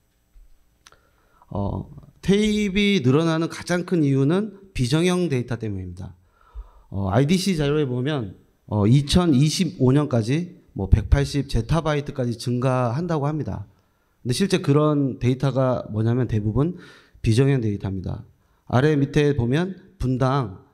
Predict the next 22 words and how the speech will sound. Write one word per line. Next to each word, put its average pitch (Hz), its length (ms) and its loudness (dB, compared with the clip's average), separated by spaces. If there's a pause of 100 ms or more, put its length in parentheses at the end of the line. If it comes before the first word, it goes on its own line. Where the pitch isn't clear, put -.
(360)
어, 104 420 -4
유튜브나 123 720 0
넷플릭스, 131 840 0 (120)
뭐 107 160 -2
트위스트, 185 460 0
구글 117 380 4
이런 131 300 2
곳에서, 104 640 -2 (320)
어, - 140 -4
어마어마한 143 560 4
데이터가 110 400 -2
쏟아져 139 340 -4
나오고 101 320 -2
있습니다. - 440 -12 (420)
근데 139 120 4
이 160 120 2
데이터들이 135 560 2
전부 110 540 -4 (380)
디스크에 156 520 0
쌓을 147 260 0
수 143 140 -6
있을까요? 117 560 -2